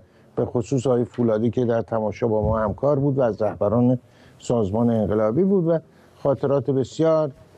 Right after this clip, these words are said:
در این زمینه ها داشت، در پکن و جاهای دیگه. اما آقای نوری‌زاده، در آمدن به محمد رضا شاه پهلوی به آمریکا، به واشنگتن و اینجا اون تظاهرات گسترده در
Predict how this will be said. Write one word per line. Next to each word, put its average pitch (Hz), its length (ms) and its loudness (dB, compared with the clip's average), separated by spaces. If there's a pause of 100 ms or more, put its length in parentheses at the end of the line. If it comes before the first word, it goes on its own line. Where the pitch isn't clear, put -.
(280)
در 123 260 -2
این 131 160 2
زمینه 113 400 0
ها 107 140 2
داشت، 120 360 0
در 110 180 -2
پکن - 640 -4
و 113 40 0
جاهای 98 520 -2 (140)
دیگه. 95 260 -4 (500)
اما 202 220 4
آقای 247 240 2
نوری‌زاده، 190 560 2
در 180 260 0 (460)
آمدن 185 800 2
به 185 180 2
محمد 175 460 0
رضا 165 200 2
شاه 202 200 0
پهلوی 180 460 0
به 196 120 0
آمریکا، 170 460 -2
به 202 140 0
واشنگتن 170 720 0
و 165 180 2
اینجا 160 260 2
اون 196 160 2
تظاهرات 165 800 0 (640)
گسترده 156 1000 2 (800)
در 143 320 0